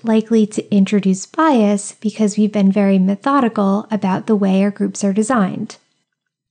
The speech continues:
So I've given you a lot to think about, so let it marinate for a while, and if something didn't quite make sense,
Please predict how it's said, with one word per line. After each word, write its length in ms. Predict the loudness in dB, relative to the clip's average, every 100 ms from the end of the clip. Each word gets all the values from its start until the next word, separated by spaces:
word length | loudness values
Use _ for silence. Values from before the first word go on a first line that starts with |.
| _ _
So 200 | -8 -2
I've 140 | 0 2
given 300 | 2 2 2
you 120 | 4
a 60 | 2
lot 220 | 0 -2
to 80 | -2
think 240 | 0 0
about, 440 | 0 0 0 -2
so 220 | -4 -2 0
let 220 | 0 0
it 160 | 2
marinate 480 | 2 2 4 2 2
for 160 | 0 2
a 100 | 2
while, 560 | 2 0 -2 -2 -4 -8 _ _ _
and 380 | 0 2 2 2
if 100 | -2
something 540 | -2 -2 0 4 4 4
didn't 260 | 4 2
quite 320 | 0 -4 0
make 260 | 2 2 0
sense, 560 | -4 0 0 -4 -12